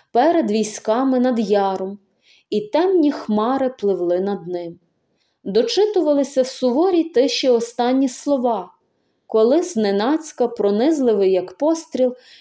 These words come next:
жіночий скрик вихопивсь десь над виноградниками і розпанахав тишу до хмар. Що після цього додати до цієї історії? Як чудо сталося?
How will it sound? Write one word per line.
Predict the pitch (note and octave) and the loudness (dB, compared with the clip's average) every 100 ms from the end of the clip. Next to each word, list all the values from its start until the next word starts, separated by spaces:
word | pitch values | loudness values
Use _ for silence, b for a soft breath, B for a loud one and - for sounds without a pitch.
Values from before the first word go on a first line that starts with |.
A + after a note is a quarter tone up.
| - | -4
жіночий | G#3+ A#3 C4 F#4+ - C4 | 0 2 2 2 0 -2
скрик | B3 - - B3+ F4+ F4+ | -2 -6 -2 0 0 -4
вихопивсь | G3 F#3+ D#4 - D#4+ D#4+ D#4 C#4+ F#3 | -6 0 0 0 -6 -2 -4 -4 -8
десь | E3+ A3+ D#4 D#4 - | -4 -2 -2 -4 -6
над | G#3+ C4+ A3 | -2 -2 -2
виноградниками | G#3 G3+ F3 G3+ C4+ D#4+ C4 B3+ B3+ A#3+ B3 b b b b | -2 -4 -4 -2 -2 0 -2 -2 -4 -6 -6 b b b b
і | - D#4 | 0 2
розпанахав | E4 - - G#3+ G#3 F#3+ - C4 D4+ D4+ _ | 2 -2 -4 -4 -2 -4 -6 -6 -6 -8 _
тишу | - A#3+ - - G3 | -2 -2 -2 -8 -6
до | G3 | -6
хмар. | - G3+ F#3+ F3+ F3+ _ _ _ _ _ _ _ _ _ _ _ _ _ _ _ | -8 -8 -8 -10 -14 _ _ _ _ _ _ _ _ _ _ _ _ _ _ _
Що | - - F#4+ F4 | -6 -2 0 0
після | C4 - B3 A#3+ | -2 -2 -2 -2
цього | - B3+ B3+ | 0 2 2
додати | A3+ B3+ A3+ G3 G3+ | 0 0 0 -2 -6
до | F#3 | -6
цієї | G3 - G#3 G3 G3+ G#3+ | -6 -4 -2 -2 -2 -4
історії? | A#3+ - A#3 G3+ F3+ F#3 _ _ _ _ _ _ _ - | -8 -6 -4 -4 -6 -16 _ _ _ _ _ _ _ -4
Як | G#3 C4+ C#4+ - | 0 0 0 -4
чудо | - - B3+ G3+ F3+ | -8 -4 -2 -4 -6
сталося? | - - G#3 F#3 F3+ - | -8 -6 -6 -6 -14 -20